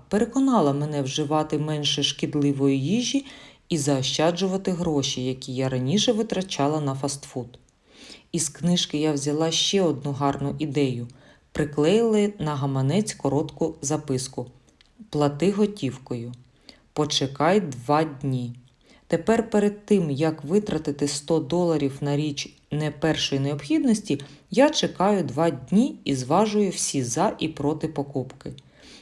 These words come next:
І я більше не стежу за балансом своєї кредитної картки. Якщо за якусь дорогу річ я розплачуюся кредиткою, то, приїхавши додому, одразу ж виписую чек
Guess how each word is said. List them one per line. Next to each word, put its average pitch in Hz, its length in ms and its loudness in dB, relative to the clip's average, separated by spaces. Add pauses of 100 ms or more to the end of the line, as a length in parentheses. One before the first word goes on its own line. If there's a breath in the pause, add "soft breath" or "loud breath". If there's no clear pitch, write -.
(140 loud breath)
І 165 120 0
я 180 200 4
більше 180 460 0
не 180 140 4
стежу 156 520 2
за 127 140 -2
балансом 165 580 2
своєї 135 420 -2
кредитної 135 680 -2
картки. - 420 -8 (640 loud breath)
Якщо 151 500 0
за 147 120 0
якусь 156 400 0
дорогу 147 400 0
річ 147 420 -4
я 147 180 -2
розплачуюся 147 840 -2
кредиткою, 139 760 -2 (420 loud breath)
то, 180 120 2
приїхавши 165 800 -2
додому, 202 600 2
одразу 190 500 2
ж - 180 -6
виписую 147 580 -2
чек 233 380 0